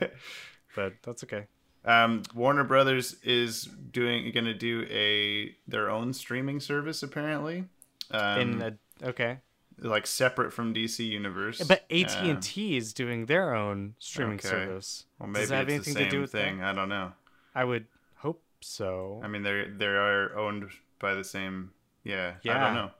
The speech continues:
Speaker 1: know. <laughs> I didn't read that far into it. I just saw that it'll launch in the
Speaker 2: <laughs>
Speaker 1: fall, and there's question whether D C Universe will be, like, folded into it. But
Speaker 2: Okay.
Speaker 1: that would kind of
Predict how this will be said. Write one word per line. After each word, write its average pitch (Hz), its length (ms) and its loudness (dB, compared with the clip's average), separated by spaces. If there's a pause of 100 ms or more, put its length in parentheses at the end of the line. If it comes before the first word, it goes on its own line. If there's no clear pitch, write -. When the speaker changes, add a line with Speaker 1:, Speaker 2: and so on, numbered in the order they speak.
(140)
Speaker 1:
know. - 60 2 (440)
<laughs> - 0 -
I 123 260 8
didn't 127 200 4
read 127 180 4
that 127 160 8
far 147 220 8
into 131 240 4
it. 113 140 4
I 120 40 2
just 120 220 -2
saw 127 180 8
that 123 140 6
it'll 131 200 6
launch 123 320 6
in 120 100 2
the 110 80 0
Speaker 2:
<laughs> - 120 -4
Speaker 1:
fall, 127 440 6 (360)
and 110 400 0
there's 107 300 2
question 107 480 0
whether 104 240 2
D 104 160 -2
C 110 160 -6
Universe 101 360 -6
will 101 60 -6
be, 95 120 -6
like, 92 160 -4
folded 95 400 -6
into 95 520 -8
it. 80 180 -6 (420)
But 104 180 0
Speaker 2:
Okay. 104 260 -2
Speaker 1:
that 107 200 6
would 104 160 -2
kind 107 300 -2
of 98 300 -4